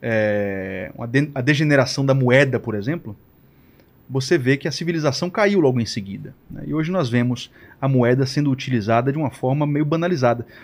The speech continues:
Eu não sei se você já viu, é, o pes-, principalmente o pessoal mais libertário, assim, ancap, eu não, eu não sou não, mas, é, eles, eles têm algumas, a-, alguns nomes que são muito relevantes pra entendermos isso aí, né?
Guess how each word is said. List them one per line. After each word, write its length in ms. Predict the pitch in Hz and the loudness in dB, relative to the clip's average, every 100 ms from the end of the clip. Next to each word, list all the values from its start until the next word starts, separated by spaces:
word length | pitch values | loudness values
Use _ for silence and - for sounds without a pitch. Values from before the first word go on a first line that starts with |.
| - - - | -20 -20 -12
Eu 80 | - | -2
não 80 | 151 | 0
sei 160 | - 151 | 2 0
se 100 | 151 | 0
você 240 | 139 143 | 0 2
já 140 | 131 113 | 4 4
viu, 400 | 107 113 107 95 - _ _ - | 4 0 0 -4 -14 _ _ -10
é, 680 | 120 107 101 98 98 95 92 - | -4 -2 0 -2 -4 -6 -8 -12
o 720 | - - - - - - - | -18 -18 -20 -20 -20 -20 -6
pes-, 160 | 151 139 | -4 -2
principalmente 380 | 185 196 165 175 | -2 2 2 4
o 40 | |
pessoal 260 | 165 143 139 | 2 4 4
mais 200 | 131 123 | 4 2
libertário, 520 | 123 - - 127 117 | 0 2 2 2 2
assim, 200 | - 120 | -4 -6
ancap, 460 | 107 151 147 - - _ - - - - - | -2 0 0 -2 -16 _ -20 -20 -20 -6 0
eu 40 | |
não, 140 | 165 131 | 2 4
eu 60 | |
não 120 | 160 | 2
sou 180 | 151 151 | 4 4
não, 160 | 123 98 | 4 0
mas, 440 | 107 120 113 - - - - | -4 -4 -4 -12 -16 -16 -10
é, 360 | 117 110 - - - - - | -6 -6 -8 -14 -14 -12 -6
eles, 340 | 120 - - _ _ _ | -6 -6 -14 _ _ _
eles 220 | 135 123 | -2 -2
têm 140 | - 151 | 0 2
algumas, 420 | 135 139 131 - | 2 2 0 -4
a-, 380 | 50 - - - - | -12 -14 -12 -12 -10
alguns 600 | - 110 117 113 - - | -10 -6 -4 -4 -6 -10
nomes 480 | 117 123 139 120 - | 0 4 4 2 -2
que 80 | 123 | -8
são 160 | 120 | -4
muito 200 | 117 131 | -4 -2
relevantes 460 | 123 147 104 113 113 | 0 0 0 -2 -2
pra 140 | 127 | -6
entendermos 540 | 113 120 107 107 104 101 | -4 -2 -2 -2 -4 -8
isso 180 | - | -8
aí, 160 | 87 - _ - | -10 -10 _ -12
né? 160 | 113 | -12